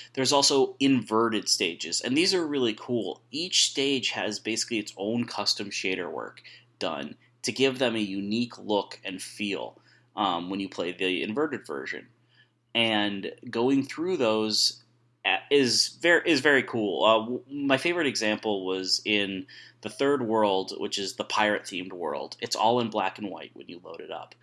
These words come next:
But as you break boxes moving through the stage, it splashes color all over the world. It, it gives just such a different vibe, and they're really creative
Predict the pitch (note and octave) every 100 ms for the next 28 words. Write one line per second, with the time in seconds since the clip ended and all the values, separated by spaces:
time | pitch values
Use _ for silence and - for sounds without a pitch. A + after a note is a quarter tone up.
0 | - - - - G#2 G#2+ C3 B2+ C3 A#2
1 | A2 - G2 G2 - G2 E2+ G#2 F#2+ F#2+
2 | F#2+ G#2 - - G#2 F#2+ F2 - A2 -
3 | - - - B2 F#2 - A#2 G#2+ - G2+
4 | F#2+ - - F2 F2+ F#2+ F#2+ F#2 F#2 F2
5 | D#2+ D#2 A#1 - - - - - - D#3
6 | - - D#3 F#3 F#3+ E3+ E3+ - - D3
7 | - C#3 C3 C3 A2 G#2+ F#2+ G2+ G#2 G#2
8 | - A#2 A#2+ A#2 D3+ E3+ - - A2 G#2
9 | G#2+ G#2 G2